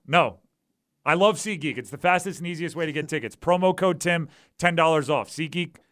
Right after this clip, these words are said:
love it. When you're at the concert, enjoy the concert. Live in the moment. Promo code Tim, by the way, will get you ten dollars off your first purchase. So, uh, make sure you tell that to your friend who's in the passenger seat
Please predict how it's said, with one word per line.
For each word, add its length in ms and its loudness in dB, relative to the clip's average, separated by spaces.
love 360 2
it. 140 -12
When 140 -4
you're 160 -6
at 260 0
the 80 -4
concert, 680 -2
enjoy 360 2
the 80 0
concert. 480 -8
Live 260 2
in 80 0
the 80 0
moment. 480 -2
Promo 320 4
code 180 0
Tim, 160 -2
by 120 6
the 80 4
way, 120 4
will 80 2
get 140 -6
you 60 -10
ten 200 -4
dollars 300 2
off 180 0
your 80 -4
first 260 -4
purchase. 360 -4
So, 280 -6
uh, 160 0
make 200 0
sure 120 -2
you 60 -2
tell 200 2
that 160 0
to 100 -6
your 100 -2
friend 240 -4
who's 120 -12
in 60 -10
the 60 -10
passenger 480 -2
seat 380 -6